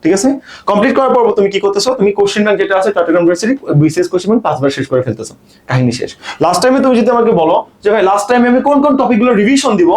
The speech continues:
সেটা আমি, আপনি আমাকে একটু বলেন, তো আমি এটা তোমাকে সব বলে দিতেই পারি, আমার তো কোনো অসুবিধা নাই। অনিয়মিত স্টুডেন্ট যদি হও, অর্থাৎ এসএসসি বাইশ বা এসএসসি চব্বিশ যদি না হয়, তাহলে তুমি চট্টগ্রাম ভার্সিটিতে তিন মার্ক কাটা খাবা ভাই, টোটাল থেকে একশো দশের মধ্যে তিন মার্ক কাটা খাবা।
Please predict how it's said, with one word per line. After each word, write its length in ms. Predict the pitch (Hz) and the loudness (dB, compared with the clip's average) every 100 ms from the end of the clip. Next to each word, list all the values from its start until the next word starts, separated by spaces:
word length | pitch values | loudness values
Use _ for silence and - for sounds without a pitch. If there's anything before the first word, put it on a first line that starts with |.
| - - _ | -2 -12 _
সেটা 240 | 233 247 | -2 0
আমি, 120 | 262 | 2
আপনি 200 | 226 208 | 0 0
আমাকে 180 | 208 196 | 0 0
একটু 160 | 165 170 | 0 0
বলেন, 240 | 151 226 330 - - | 2 0 -4 -16 -8
তো 60 | - | -2
আমি 140 | 302 254 | 2 2
এটা 140 | 190 | 0
তোমাকে 280 | 190 190 175 | 0 0 0
সব 140 | 180 | -2
বলে 220 | 151 147 131 | 2 0 0
দিতেই 260 | 131 135 | 0 -2
পারি, 160 | 131 95 | 0 -6
আমার 180 | - 135 | -4 -4
তো 100 | 139 | -2
কোনো 140 | 135 127 | -2 -2
অসুবিধা 320 | - 135 170 | -2 -2 0
নাই। 140 | 220 - - - | -2 -6 -18 -2
অনিয়মিত 400 | 196 226 240 247 | 2 2 2 0
স্টুডেন্ট 340 | 240 240 233 | 0 0 0
যদি 120 | 240 | 0
হও, 140 | 226 226 | 2 2
অর্থাৎ 260 | 214 233 226 | 0 -2 -4
এসএসসি 300 | 175 208 226 | -4 -2 0
বাইশ 260 | 208 214 | 0 0
বা 60 | 214 | 2
এসএসসি 340 | 202 214 226 | 0 0 -4
চব্বিশ 320 | 233 214 226 226 | 0 0 0 0
যদি 140 | 220 | 0
না 120 | 185 | 0
হয়, 180 | 165 185 - - _ - 240 | 0 0 -2 -14 _ -2 0
তাহলে 140 | 220 | 2
তুমি 120 | 214 214 | 2 2
চট্টগ্রাম 300 | 185 180 185 | 2 0 0
ভার্সিটিতে 340 | 180 196 190 185 | 0 0 0 0
তিন 120 | 170 | 0
মার্ক 160 | 156 151 | 0 0
কাটা 140 | 127 | -2
খাবা 200 | 127 117 | 0 -2
ভাই, 120 | 135 214 | -4 -6
টোটাল 200 | 143 139 | -2 -2
থেকে 180 | 135 160 | -2 -4
একশো 180 | 131 139 | -6 -2
দশের 200 | 131 139 | -2 -2
মধ্যে 140 | 143 156 | -4 -2
তিন 100 | 143 | -2
মার্ক 140 | 143 | 0
কাটা 140 | 147 156 | -2 -2
খাবা। 260 | 180 - | 0 -2